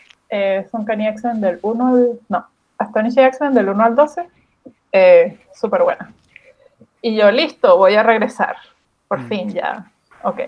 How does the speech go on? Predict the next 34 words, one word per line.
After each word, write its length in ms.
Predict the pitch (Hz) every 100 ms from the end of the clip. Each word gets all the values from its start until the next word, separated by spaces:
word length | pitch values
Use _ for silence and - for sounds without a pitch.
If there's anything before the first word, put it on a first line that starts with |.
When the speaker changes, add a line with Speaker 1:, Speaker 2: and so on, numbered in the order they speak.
| -
Speaker 1:
estos 320 | 247 208 202
sí 140 | - 165
son 160 | 214 180
los 100 | 175
X-Men". 420 | 156 - 151 -
Speaker 2:
<laughs> 100 | 135 - - - 131 _ _ _ _ _ _ _ _ _ -
Speaker 1:
Y 100 | 254
entonces, 420 | 247 247 247 240
"Bueno, 360 | 269 339 285 247
voy 140 | 220
a 100 | 233
comprar 380 | 277 262 240 233
cómics". 380 | 240 214 208 -
Ajá, 280 | 190 190 220
¿y 60 | 220
dónde 300 | 185 185 202
compro 360 | 226 220 254
cómics? 360 | 254 247 254 _ _ _
Había 260 | 208 196 196
una 260 | 214 220
tienda 260 | 240 233 247
en 60 | 269
el 100 | 254
Sambil. 520 | 247 214 190 180 175 _ _ _ _ _ _ _ _ -
Y 240 | 220 214
yo 140 | 208
les 200 | 208 220 214
dije, 280 | 269 247
"Yo 280 | 214 214 196 -
quiero 680 | 254 240 247 262 302 294 -
comprar 500 | 233 226 208 190 220
cómics 260 | 202 196
de 80 | 247 262
X-Men". 360 | 254 254 247